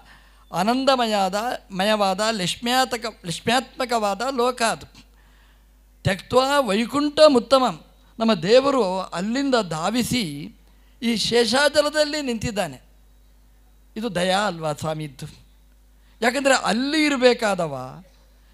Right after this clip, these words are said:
ಈ ಮಣ್ಣಿನ, ಕಲ್ಲಿನ, ಮುಳ್ಳಿನ ಈ ಬೆಟ್ಟದ ಮೇಲೆ ಇರಬೇಕು ಅಂತ ಆದರೆ ನಮೋ ನಮೋ ಶ್ರೀನಿವಾಸ ದಯಾನಿಧೆ, ನಿನ್ನ ದಯೆ ಅಂತ. ದೊಡ್ಡವರು ಚಿಕ್ಕವರಿಗೋಸ್ಕರ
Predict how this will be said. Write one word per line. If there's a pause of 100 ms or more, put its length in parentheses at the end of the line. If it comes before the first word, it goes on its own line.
ಈ
ಮಣ್ಣಿನ, (300)
ಕಲ್ಲಿನ, (160)
ಮುಳ್ಳಿನ (300)
ಈ
ಬೆಟ್ಟದ
ಮೇಲೆ
ಇರಬೇಕು
ಅಂತ
ಆದರೆ (760)
ನಮೋ
ನಮೋ
ಶ್ರೀನಿವಾಸ (300)
ದಯಾನಿಧೆ, (340)
ನಿನ್ನ
ದಯೆ
ಅಂತ. (600)
ದೊಡ್ಡವರು (320)
ಚಿಕ್ಕವರಿಗೋಸ್ಕರ